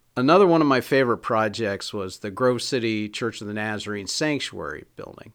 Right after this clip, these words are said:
that we worked on. Um, I remember, uh, coming to the dedication of the sanctuary, and it was, I think, their third or fourth project that they've done on the, the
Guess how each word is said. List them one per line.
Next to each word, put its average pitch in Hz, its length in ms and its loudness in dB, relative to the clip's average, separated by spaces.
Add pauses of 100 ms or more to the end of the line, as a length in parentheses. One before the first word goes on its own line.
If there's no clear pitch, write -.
(520)
that 90 260 -6
we 92 140 -8
worked 85 280 -8
on. 82 260 -12 (160)
Um, 101 380 -8 (800)
I 113 80 0
remember, 120 580 6
uh, 95 260 2 (120)
coming 139 380 2
to 127 300 0
the 110 240 -4
dedication 127 760 0
of 98 100 -8
the 98 80 -8
sanctuary, 101 800 -8 (640)
and 104 300 -4
it 117 40 -2
was, 131 200 -4
I - 120 -4
think, 180 320 -2
their 123 420 4 (220)
third 143 440 0
or 110 100 2
fourth 127 580 -2 (200)
project 123 680 0
that 117 140 -6
they've 110 180 -4
done 117 440 -4
on 117 260 -4
the, 107 220 -8 (100)
the 107 380 -6